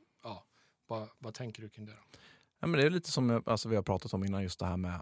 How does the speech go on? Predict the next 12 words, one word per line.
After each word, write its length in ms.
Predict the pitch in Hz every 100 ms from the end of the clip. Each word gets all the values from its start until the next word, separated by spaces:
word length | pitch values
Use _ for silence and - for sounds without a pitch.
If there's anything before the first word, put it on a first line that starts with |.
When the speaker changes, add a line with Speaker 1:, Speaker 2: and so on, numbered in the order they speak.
| -
Speaker 2:
att 140 | 104
man 100 | 110
inte 120 | 98 95
har 80 |
en 60 | 95
inriktning, 540 | 92 87 117 - 95 - _
Speaker 1:
Mm. 180 | 113 107
Speaker 2:
utan 200 | 120 117
man 140 | 110 101
bara 120 | 90
kör 140 | -
på. 260 | - -